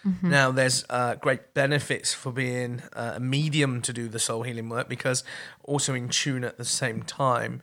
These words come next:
Speaker 1: Of course.
Speaker 2: But very specific, and I would say this as a broad, um, perspective for all kind of healings out there that people may go through. You should never go to a healing where you're led down the path
Speaker 1: Yeah.
Speaker 2: or somebody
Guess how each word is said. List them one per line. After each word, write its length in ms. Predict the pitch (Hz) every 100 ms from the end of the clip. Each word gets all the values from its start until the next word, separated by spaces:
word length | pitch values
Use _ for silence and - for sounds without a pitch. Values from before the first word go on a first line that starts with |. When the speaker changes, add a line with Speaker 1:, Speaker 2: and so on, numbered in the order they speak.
| -
Speaker 1:
Of 120 | -
course. 380 | 208 185 - -
Speaker 2:
But 120 | 131
very 180 | 147 190
specific, 640 | - 160 - 160 - 131
and 60 | 143
I 20 |
would 140 | 156
say 260 | 151 170 156
this 180 | 135 131
as 120 | 131
a 60 | 123
broad, 760 | - - 147 151 147 143 135 - _ _ _ _ _ _ -
um, 480 | 131 123 120 120 120
perspective 680 | 113 135 - 131 - 127 120 - -
for 160 | -
all 300 | - 135 131 -
kind 200 | - 127
of 60 | 120
healings 300 | 135 131 127
out 160 | 127 117
there 140 | 113
that 120 | 113
people 220 | 135 120
may 180 | 120 117
go 200 | 117 127
through. 180 | 127 113
You 40 | 113 - - - - -
should 220 | 143 139
never 260 | 156 156
go 140 | 160 156
to 160 | 147 147
a 40 |
healing 360 | 139 151 147 139
where 140 | 135
you're 200 | 131 135
led 420 | 131 131 127 117 - _ -
down 240 | 123 117
the 60 | 117
path 440 | 131 113 113 -
Speaker 1:
Yeah. 180 | 208 185
Speaker 2:
or 20 |
somebody 480 | - 131 127 123 123